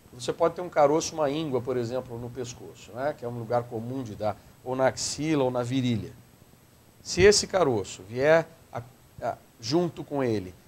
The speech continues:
inflamação, dor, calor local, na maioria das vezes ele representa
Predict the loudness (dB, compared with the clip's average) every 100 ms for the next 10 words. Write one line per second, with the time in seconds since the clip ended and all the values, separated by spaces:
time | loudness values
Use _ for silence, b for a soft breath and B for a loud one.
0 | -16 -12 -2 0 0 -2 -2 0 0 -2
1 | 0 4 6 6 6 4 2 4 6 4
2 | 2 2 4 4 2 0 0 0 0 -2
3 | -4 -4 -2 -2 -2 -4 -2 -4 -4 -6